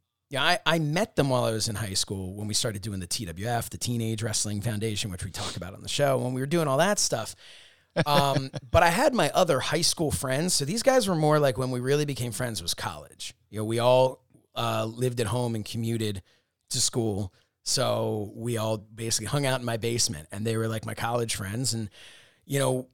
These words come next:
we just managed to maintain that friendship. My high school friends, you know, I'm still friends with, but, um, we don't all live around each other anymore. We'll talk every, you know, some, the thing is, when you have a bond with somebody, like, I've got a,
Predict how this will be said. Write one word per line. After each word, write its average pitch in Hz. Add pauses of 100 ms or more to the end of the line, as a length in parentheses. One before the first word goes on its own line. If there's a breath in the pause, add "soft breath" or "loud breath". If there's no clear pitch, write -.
(160)
we 131
just 127
managed 131
to 139
maintain 127
that 113
friendship. -
My 117
high 143
school 226
friends, 143
you 170
know, 165
I'm 170
still 214
friends 220
with, 135 (120)
but, 131 (540 loud breath)
um, 123 (240)
we 123
don't 127
all 135
live 123
around 127
each 127
other 127
anymore. 123
We'll 131
talk 123
every, 123
you 127
know, 120
some, 175 (680 loud breath)
the 196
thing 262
is, 196
when 170
you 151
have 233
a 220
bond 160
with 170
somebody, 185
like, -
I've 180
got 160
a, 123